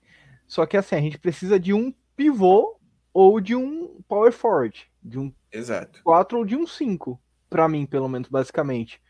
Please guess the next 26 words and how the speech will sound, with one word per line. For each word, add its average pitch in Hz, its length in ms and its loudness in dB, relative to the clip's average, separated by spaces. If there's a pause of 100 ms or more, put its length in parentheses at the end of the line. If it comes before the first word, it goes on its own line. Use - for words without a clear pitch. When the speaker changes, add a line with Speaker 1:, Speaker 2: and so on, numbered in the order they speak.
(480)
Speaker 1:
Mas 170 200 4
a 202 40 4
gente 202 180 2
tem 214 120 -2
que 240 100 -4
lembrar 208 340 4
que 240 100 2
a - 20 6
gente 240 180 0
tem 240 120 0
um, 254 180 -2
um 254 160 -4
cara 214 480 4
que 277 580 -4
a 220 80 0
gente 220 220 -4
não 233 120 -2
viu 240 120 -6
jogar 240 200 0
ainda, 226 180 0
que 247 100 -4
é 247 40 2
o 247 40 0
Marco 233 240 -4
Simonovic, 254 720 -6
né? 185 180 -6